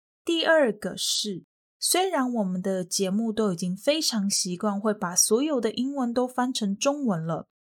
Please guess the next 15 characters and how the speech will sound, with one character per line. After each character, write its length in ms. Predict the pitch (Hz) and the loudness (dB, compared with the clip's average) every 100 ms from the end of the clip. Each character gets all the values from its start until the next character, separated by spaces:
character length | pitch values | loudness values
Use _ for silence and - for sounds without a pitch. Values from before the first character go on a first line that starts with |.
| _ - | _ 0
但 160 | 320 | 0
是 180 | 311 285 | 2 -2
呢， 220 | 254 226 | -2 -2
今 260 | 226 254 262 | -4 -6 -4
天 160 | 262 | -4
因 160 | 240 247 | -4 -4
为 120 | 240 | -4
一 80 | 226 | -2
些 240 | - 220 | 0 -2
剧 180 | 214 262 | -2 -4
情 220 | - 196 | -2 -4
上 180 | 190 220 | -2 -2
的 60 | 190 | -2
需 320 | - 262 277 | -2 -2 0
要， 260 | 294 220 | 0 -2